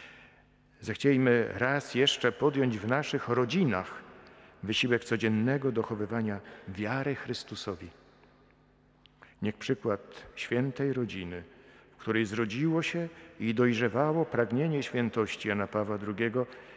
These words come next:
zachęca i nas, aby trwać mocno przy Chrystusie, aby On trwał w nas. Nie pozwólmy, aby w naszych sercach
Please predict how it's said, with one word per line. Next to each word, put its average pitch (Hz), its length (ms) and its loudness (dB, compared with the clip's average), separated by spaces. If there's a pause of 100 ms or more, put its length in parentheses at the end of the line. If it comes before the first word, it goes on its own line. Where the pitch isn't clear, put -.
(140)
zachęca 120 460 -2
i 107 80 2
nas, 98 440 -6 (400)
aby 98 220 -6
trwać - 540 -4
mocno 113 560 0
przy 104 160 -4
Chrystusie, 101 600 -8 (540)
aby 95 340 -6
On 113 340 -6 (360)
trwał 127 380 -8
w 90 140 -8
nas. - 440 -12 (600)
Nie 120 100 2
pozwólmy, 98 680 -2 (580)
aby 95 180 -2
w 92 60 -6
naszych 104 300 -2
sercach - 640 -4